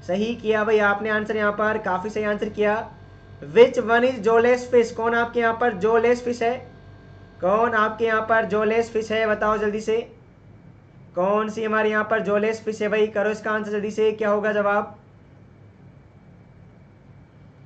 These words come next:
Which one is jawless fish? Maxine, Scolodeon, Pristis या फिर Exocetus?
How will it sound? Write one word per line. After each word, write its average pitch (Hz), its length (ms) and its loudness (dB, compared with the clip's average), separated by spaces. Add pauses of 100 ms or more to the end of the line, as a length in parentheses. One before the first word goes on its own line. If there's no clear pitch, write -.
(1200)
Which 226 320 2
one 214 200 0
is 226 140 0
jawless 214 400 0
fish? 233 220 0
Maxine, 226 640 0
Scolodeon, 226 720 -2
Pristis 226 460 -4
या 220 140 0
फिर 220 200 -2
Exocetus? 214 600 -4